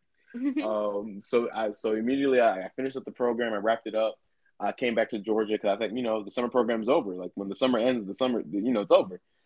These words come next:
Speaker 2: And so my boss, Doctor Tyler, um, our supervisor at the time, said, "Hey, um, you did a great job with these kids and these students. Would you like to join me, um, as the executive assistant, uh, for the dean?" And I was like, "Oh,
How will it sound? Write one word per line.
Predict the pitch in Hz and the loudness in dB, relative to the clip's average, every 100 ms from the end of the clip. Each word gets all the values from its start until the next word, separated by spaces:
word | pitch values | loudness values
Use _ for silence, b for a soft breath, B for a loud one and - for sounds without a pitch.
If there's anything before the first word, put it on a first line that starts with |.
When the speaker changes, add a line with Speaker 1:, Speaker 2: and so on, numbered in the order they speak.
| _ - | _ -4
Speaker 2:
And | 117 120 | -2 2
so | 120 113 113 101 | 2 4 4 2
my | 101 101 95 | 2 2 0
boss, | 90 117 82 98 - - | -2 -2 0 -2 -4 -4
Doctor | 98 101 | -4 -2
Tyler, | 104 104 98 92 - | 0 0 0 -2 -4
um, | 98 - | -4 -2
our | 101 101 | -2 -2
supervisor | 123 117 95 | 0 2 2
at | 101 | -2
the | - | -6
time, | 101 | -6
said, | 95 | -4
"Hey, | 117 - 104 - - | -2 0 0 -4 -6
um, | 104 101 92 | -4 -4 -4
you | 117 | -4
did | 160 | -2
a | 107 | -2
great | 104 120 98 | 0 0 0
job | 107 123 110 101 | -2 0 -2 -4
with | |
these | 95 95 - | -10 -10 -4
kids | 123 123 107 | -2 -2 -4
and | 95 | -12
these | - | -6
students. | 117 120 - - b b - | -4 -4 -6 -16 b b 0
Would | 104 | 4
you | 120 | 6
like | 117 117 - - | 6 4 0 -2
to | 107 | 0
join | 98 107 135 113 | 2 2 2 2
me, | 98 95 _ _ _ _ _ | -2 -4 _ _ _ _ _
um, | 101 98 | -2 0
as | 101 | -2
the | 101 | 0
executive | 104 101 107 107 92 | 0 2 2 0 -6
assistant, | - 131 - 98 95 - - | -6 -6 -4 -6 -6 -10 -4
uh, | 92 90 90 85 | -2 0 -2 -2
for | 107 | 0
the | 98 | 0
dean?" | 95 170 123 90 - _ _ _ _ _ - | 2 0 0 -6 -12 _ _ _ _ _ -2
And | 110 | 4
I | 120 | 4
was | 110 | 6
like, | 95 - | 4 4
"Oh, | 156 180 170 147 113 92 | 4 6 6 6 4 0